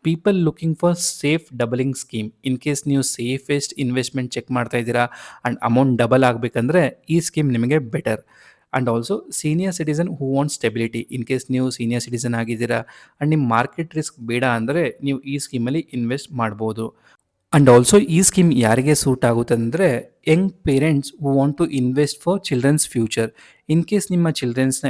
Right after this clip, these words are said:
ಎಜುಕೇಷನ್ or ಮ್ಯಾರೇಜ್‌ನ ಪ್ರಕಾರ ನೀವು ಇನ್ವೆಸ್ಟ್ಮೆಂಟ್ ಮಾಡ್ಬೇಕಂದ್ರೆ ಈ ಸ್ಕೀಮ್ ನಿಮ್ಗೆ ಬೆಟರ್ ಅನ್ಸುತ್ತೆ. And also in case ನಿಮ್ಗೆ ಮಾರ್ಕೆಟ್ ರಿಸ್ಕ್ ಬೇಡ, ಸ್ಟಾಕ್ ಮಾರ್ಕೆಟಲ್ಲಿ ಇನ್ವೆಸ್ಟ್ ಮಾಡೋದು ರಿಸ್ಕ್ ಅನ್ಸುತ್ತೆ, ಡೈಲಿ ವಾಚ್ ಮಾಡೋಕ್ಕಾಗಲ್ಲ ಚಾರ್ಟ್ಸ್‌ನ ಅಂದ್ರೆ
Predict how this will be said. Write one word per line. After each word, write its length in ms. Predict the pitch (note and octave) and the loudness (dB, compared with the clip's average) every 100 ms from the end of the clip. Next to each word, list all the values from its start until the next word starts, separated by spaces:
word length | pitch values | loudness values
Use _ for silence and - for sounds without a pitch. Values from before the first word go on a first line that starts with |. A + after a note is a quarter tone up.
| - | -6
ಎಜುಕೇಷನ್ 680 | C3 A#2+ - C#3 B2+ C3+ C3+ | -8 -8 -2 -2 0 0 -2
or 300 | - C3+ A#2+ | -4 -6 -4
ಮ್ಯಾರೇಜ್‌ನ 580 | A2 G#2+ A2+ C#3 C3+ C3 C3 | -4 -2 0 0 0 -2 -2
ಪ್ರಕಾರ 460 | - B2+ B2+ B2 | -4 -4 0 0
ನೀವು 180 | B2+ B2+ | 0 -2
ಇನ್ವೆಸ್ಟ್ಮೆಂಟ್ 600 | B2 A#2+ B2+ - C3+ C3 | -4 -4 -4 -4 -4 0
ಮಾಡ್ಬೇಕಂದ್ರೆ 880 | B2 A#2+ B2 B2+ C3 F#3 D3 - - _ | 0 0 -2 -2 0 0 -2 -10 -20 _
ಈ 120 | F3 F3+ | -4 -4
ಸ್ಕೀಮ್ 380 | - F3+ E3 | -4 -4 -2
ನಿಮ್ಗೆ 280 | C#3 B2+ D3 | -2 -2 -2
ಬೆಟರ್ 400 | F3+ A#2 G#2+ A#2 | -4 -6 -6 -4
ಅನ್ಸುತ್ತೆ. 580 | A2 G#2+ A2 - A2+ - - - _ _ _ _ _ - | -4 -4 -10 -6 -6 -6 -20 -20 _ _ _ _ _ 0
And 100 | D3 | 4
also 360 | A#2+ B2 - F#3 | 6 4 4 2
in 120 | D#3 C#3 | 2 2
case 280 | D3+ C#3+ - | 0 0 0
ನಿಮ್ಗೆ 260 | C#3 C#3 | 0 0
ಮಾರ್ಕೆಟ್ 600 | C3+ A2+ G#2 - C#3 C3+ | 0 -2 -4 -4 -4 -2
ರಿಸ್ಕ್ 280 | C#3 B2+ - | -2 -4 -6
ಬೇಡ, 240 | B2 A#2+ A#2 | -2 0 0
ಸ್ಟಾಕ್ 560 | B2+ - - A2+ - | -4 -10 -6 -6 -4
ಮಾರ್ಕೆಟಲ್ಲಿ 460 | A#2+ A#2+ C3 A#2+ B2 | -6 -4 -6 -8 -10
ಇನ್ವೆಸ್ಟ್ 500 | D#3+ A#2+ A#2 A#2 - | -8 -6 -6 -6 -4
ಮಾಡೋದು 380 | A#2 A#2 D3+ A2+ | -4 -4 -6 -6
ರಿಸ್ಕ್ 300 | B2 - C3 | -6 -4 -4
ಅನ್ಸುತ್ತೆ, 500 | A#2 B2 - A2+ - - _ - A#2 | -4 -6 -6 -6 -8 -20 _ -8 2
ಡೈಲಿ 320 | B2 D3+ E3+ B2 | 4 4 6 6
ವಾಚ್ 260 | B2+ - | 4 2
ಮಾಡೋಕ್ಕಾಗಲ್ಲ 640 | C3+ B2+ B2+ B2 B2 A#2+ | 2 2 2 0 2 0
ಚಾರ್ಟ್ಸ್‌ನ 540 | B2 - A2+ A2 - A#2 | 0 0 0 0 -4 -2
ಅಂದ್ರೆ 600 | G#2+ A#2 D#3+ A#2+ - | -2 2 2 0 -6